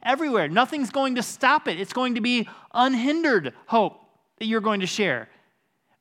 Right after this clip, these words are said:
Will there be hindrances along the way? Yes, but it's not going to stop you from being able to share the hope of Jesus. And he says, "In Jerusalem, Judea, Samaria,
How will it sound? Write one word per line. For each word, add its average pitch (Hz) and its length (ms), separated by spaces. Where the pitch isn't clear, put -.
Will 240 180
there 262 180
be 233 200
hindrances 269 720
along 214 420
the 190 80
way? 180 400
Yes, 202 500
but 185 140
it's - 160
not 180 420
going 175 280
to 139 60
stop 180 500
you 175 180
from 165 180
being 165 280
able 160 320
to 131 100
share 131 600
the 139 100
hope 185 440
of 135 140
Jesus. 175 420
And 170 80
he 170 40
says, 202 280
"In 190 140
Jerusalem, 202 720
Judea, 180 600
Samaria, 202 640